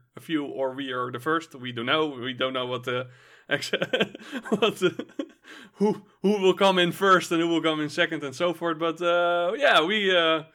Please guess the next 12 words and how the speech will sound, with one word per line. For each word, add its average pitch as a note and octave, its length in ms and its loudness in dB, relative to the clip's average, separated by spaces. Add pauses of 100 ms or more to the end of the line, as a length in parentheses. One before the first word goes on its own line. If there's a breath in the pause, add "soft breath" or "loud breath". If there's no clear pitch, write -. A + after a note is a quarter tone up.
(420 soft breath)
we're E3 100 -2
gonna E3 220 0
talk E3+ 220 0
to E3+ 60 -4
each D#3 140 -6
other E3 160 2
and E3 120 -2
introduce, D3+ 560 -4
uh, D3 380 0
ourselves. F#3 640 0
So, F3+ 380 0
uh, F3 340 0